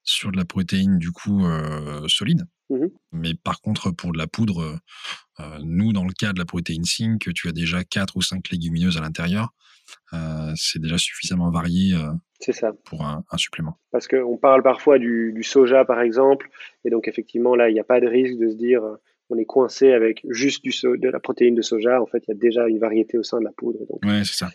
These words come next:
Speaker 1: Oui.
Speaker 2: vous avez déjà fait ce travail en amont pour les clients, quoi. Et peut-être pour conclure, un sujet que je voulais aborder, c'était plus la marque Sync elle-même. Je sais que vous êtes vachement engagé pour tout ce qui est durabilité. Nous, c'est des choses qui nous touchent beaucoup chez Casilomi parce qu'en tant que marque, euh, c'est ce qu'on veut prôner.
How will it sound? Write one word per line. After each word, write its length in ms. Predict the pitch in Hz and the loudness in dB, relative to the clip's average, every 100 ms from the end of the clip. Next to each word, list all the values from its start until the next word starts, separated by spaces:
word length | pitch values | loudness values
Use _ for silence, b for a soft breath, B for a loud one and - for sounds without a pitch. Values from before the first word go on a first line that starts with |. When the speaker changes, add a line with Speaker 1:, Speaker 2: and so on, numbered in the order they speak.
| _ - | _ -6
Speaker 1:
Oui. 80 | 95 _ | -6 _
Speaker 2:
vous 100 | 113 | 0
avez 160 | 113 110 | 2 4
déjà 240 | 117 113 | 4 2
fait 120 | - 117 | 0 -4
ce 60 | |
travail 280 | - 113 113 | -2 2 2
en 100 | 107 | 2
amont 200 | 110 110 | 0 -2
pour 120 | - | -2
les 60 | 110 | -6
clients, 220 | - - | -6 -10
quoi. 180 | - - _ - | -10 -18 _ -8
Et 60 | 131 | 0
peut-être 200 | 180 185 | 4 4
pour 160 | 196 | 2
conclure, 340 | - 180 202 185 | 2 2 6 6
un 80 | 160 | 6
sujet 220 | 160 165 | 6 4
que 60 | |
je 60 | 151 | 6
voulais 140 | 160 | 6
aborder, 360 | 156 151 156 170 | 8 8 8 6
c'était 280 | 160 135 135 | 4 0 0
plus 340 | - 185 - | 0 -6 4
la 100 | 139 | 6
marque 280 | 135 156 - | 6 2 -2
Sync 300 | - 156 151 | 2 2 4
elle-même. 420 | 139 135 147 180 - b b | 4 6 4 4 -2 b b
Je 120 | 135 | 0
sais 160 | 180 | 4
que 40 | 170 | 4
vous 160 | 156 | 8
êtes 200 | 143 139 - - | 6 6 -12 -8
vachement 560 | 135 151 160 - 160 | 4 4 4 4 6
engagé 400 | 151 139 135 147 | 8 8 6 4
pour 160 | 151 - | 0 -4
tout 100 | 135 | -10
ce 60 | - | -4
qui 100 | 127 | 2
est 40 | |
durabilité. 600 | 123 127 127 127 135 160 | 4 4 4 2 4 4
Nous, 80 | 143 | 4
c'est 140 | 131 | 4
des 80 | 117 | 0
choses 180 | - - | -2 -8
qui 120 | 120 | -4
nous 100 | 123 | -4
touchent 200 | - 131 | -2 -2
beaucoup 240 | 127 - | -4 -6
chez 120 | 143 - | -8 0
Casilomi 400 | 127 120 127 127 | 2 4 2 2
parce 180 | 120 | -2
qu'en 80 | - | -6
tant 140 | 117 117 | -8 -6
que 100 | 123 | -4
marque, 240 | 127 - _ b b - | -4 -6 _ b b -10
euh, 60 | - 53 | -8 -8
c'est 120 | - | -10
ce 60 | - | -4
qu'on 140 | 127 | 0
veut 120 | 120 120 | 0 0
prôner. 500 | - 127 135 165 | 2 6 8 8